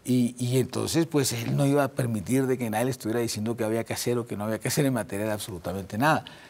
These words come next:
De pronto el presidente Uribe ha podido también distanciarse un poco, por lo menos en ese tipo de egos, de que uno es presidente cuando sale, sale. O sea, yo, yo, yo creo que usted conoce en algo a Santos, y yo tampoco es que sea santólogo,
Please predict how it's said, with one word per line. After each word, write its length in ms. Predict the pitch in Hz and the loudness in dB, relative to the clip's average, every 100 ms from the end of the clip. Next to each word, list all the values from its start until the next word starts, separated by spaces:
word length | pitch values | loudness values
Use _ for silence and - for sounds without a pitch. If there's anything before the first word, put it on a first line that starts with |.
| - | -10
De 160 | 117 135 | 0 0
pronto 240 | 120 110 | 0 -2
el 40 | 127 | -2
presidente 440 | 127 120 110 113 | -2 -2 -2 0
Uribe 320 | 123 123 127 127 - - _ _ - | 2 2 2 -4 -20 -20 _ _ -4
ha 140 | 110 | -4
podido 380 | 98 139 127 135 | 0 0 2 2
también 400 | 127 107 117 131 - - - 98 | 2 0 0 -2 -6 -20 -18 -6
distanciarse 840 | 120 131 - 120 - 127 127 - 170 | -2 -2 0 0 0 2 2 0 -4
un 80 | 147 | 0
poco, 300 | 151 147 151 | 0 0 0
por 200 | 139 123 | 2 4
lo 140 | 117 | 4
menos 280 | 113 143 135 | 2 0 0
en 120 | 120 | 0
ese 160 | 110 120 | 0 -2
tipo 260 | 123 131 | -2 2
de 160 | 120 120 | 4 4
egos, 300 | 120 139 - - - - - | 4 0 -4 -14 -20 -10 -2
de 120 | 117 | 0
que 120 | - | 0
uno 80 | 127 | -2
es 60 | 131 | 0
presidente 400 | 160 123 117 160 | 0 0 0 0
cuando 200 | 135 107 | 0 -2
sale, 240 | 104 131 | -4 -2
sale. 220 | 180 196 | 0 2
O 40 | 143 | 4
sea, 120 | 120 | 2
yo, 240 | 113 123 - - - - - | 2 0 -4 -20 -20 -20 -10
yo, 280 | 98 113 - | 0 2 2
yo 140 | 95 117 | 0 0
creo 100 | 135 | 0
que 40 | |
usted 160 | 147 151 | 2 2
conoce 280 | 147 151 156 | 2 0 0
en 100 | 143 | 0
algo 200 | 147 151 | 0 0
a 60 | |
Santos, 500 | 143 143 143 160 135 | 0 0 0 -2 -2
y 260 | 113 90 - - 104 | -4 -8 -10 -10 -4
yo 140 | 107 | 0
tampoco 360 | 135 - 139 143 | 0 0 -2 -2
es 40 | |
que 140 | 135 | -2
sea 200 | - 127 123 | 0 0 0
santólogo, 600 | 127 - 135 135 135 | -2 0 0 0 -4